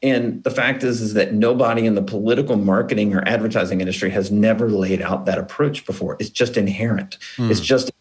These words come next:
Speaker 1: five-step system that we all use, all professionals. There are a lot of un-,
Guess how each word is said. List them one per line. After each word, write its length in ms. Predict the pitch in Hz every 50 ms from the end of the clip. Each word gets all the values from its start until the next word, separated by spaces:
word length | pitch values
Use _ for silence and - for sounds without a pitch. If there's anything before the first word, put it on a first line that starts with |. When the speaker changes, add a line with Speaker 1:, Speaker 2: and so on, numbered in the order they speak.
| _ _ -
Speaker 1:
five-step 460 | 107 110 117 113 - - 113 - -
system 340 | - - 131 - - 104 98
that 160 | 104 - 101
we 180 | 113 107 - -
all 280 | - 107 110 117 117 113
use, 360 | 107 104 117 120 107 95 98
all 240 | - 104 113 104 95
professionals. 840 | - - - - - 107 113 110 - - 101 82 80 80 - - - - - - - - -
There 100 | - 139
are 40 | 139
a 60 | 131
lot 140 | 120 131 120
of 140 | 113 110 -
un-, 240 | 110 123 127 110